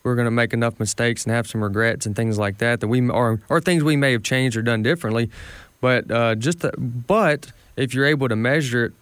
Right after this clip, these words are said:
in real time, you can at least be able to curve some of those things instead of waiting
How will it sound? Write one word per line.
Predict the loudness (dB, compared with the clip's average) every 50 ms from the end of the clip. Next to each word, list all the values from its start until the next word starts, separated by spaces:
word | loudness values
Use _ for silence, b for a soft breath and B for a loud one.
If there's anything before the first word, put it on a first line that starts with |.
| _ -4
in | -2 0
real | 2 2 2 2 0
time, | 0 -2 0 2 2 2 2 2 2 0
you | 0 -2
can | -2 -2 -2
at | -2
least | 0 0 0 0 0 -2 -2
be | 0 0
able | 0 0 0
to | 0 0 0 0 B B B B B B B B B B B _ _ -20 -18 -12
curve | -6 0 2 4 4 6 4 4 4 2 0 -2 -4 -4
some | -2 0 0 0 2
of |
those | 2 2 2 0 0
things | -2 0 0 0 2 0
instead | 0 0 0 0 0 0
of | 0 0
waiting | 0 2 2 2 2 2 2 2 0 0 -2 -4